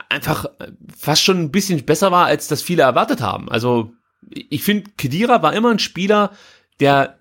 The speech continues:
der, der immer ein bisschen mehr gezeigt hat, als man sich von ihm erwartet hat und, äh, d-, dann irgendwie auch immer in der Startelf stand bei den Vereinen, wo man vielleicht eher dachte, ah, der wird wahrscheinlich nur auf der Bank als, als Reservespieler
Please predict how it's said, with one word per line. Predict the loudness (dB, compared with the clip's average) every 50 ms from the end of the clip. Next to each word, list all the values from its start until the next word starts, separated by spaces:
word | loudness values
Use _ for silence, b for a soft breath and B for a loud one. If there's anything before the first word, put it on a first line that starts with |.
| _
der, | 0 0 2 0 -2 -4 -8 _ _ _ _ _ _ _ _ _ _ _ _ -20 -12 _
der | -4 -2 0
immer | 2 0
ein | 2
bisschen | 2 0 -2 0 0
mehr | 2 2 2
gezeigt | 2 0 -2 0 -2 0 0 -2
hat, | -4 -2 -4
als | -4 -2
man | -2 -4 -4
sich | -4 -6 -4
von | -4 -4 -4
ihm | -4 -8 -8 -8 -10 -14 _ _ _ _ _
erwartet | -4 -2 0 0 -2 -2 -6 -6
hat | -4 -6 -6 -4
und, | -2 -2 -2 -2 -4 -8 -6
äh, | -4 -4 -4 -4 -6
d-, | -8 -12 -12 -12 -12 -12
dann | -2 -2 -2 -2 -2 -4 _
irgendwie | 0 0 0 2 2 2 2
auch | 2 2
immer | 0 -2 -2
in | -2
der | -2 -2
Startelf | -2 -2 -2 0 0 0 0
stand | 0 -2 -4 -2 -4
bei | -2
den | -2 -2 -4
Vereinen, | -2 -4 -2 -2 0 -2 -2 -2 -2
wo | -2
man | -2 -2 -2
vielleicht | -2 -6 -6 -2
eher | 0 0 2
dachte, | 2 2 0 2 0 0
ah, | 0 2 0 0 0
der | -2 -2 -4
wird | -4 -6 -8
wahrscheinlich | -10 -6 -6 -6 -6 -4
nur | -4 -4
auf | -2
der | -2 -2
Bank | -2 -2 -4 -4 -4 -6
als, | -4 -4 -4 -4 -4 -6
als | -4 -4 -4 -4 -6 -8
Reservespieler | -4 -2 0 0 0 -2 -6 -6 -6 -2 0 0 -2 -2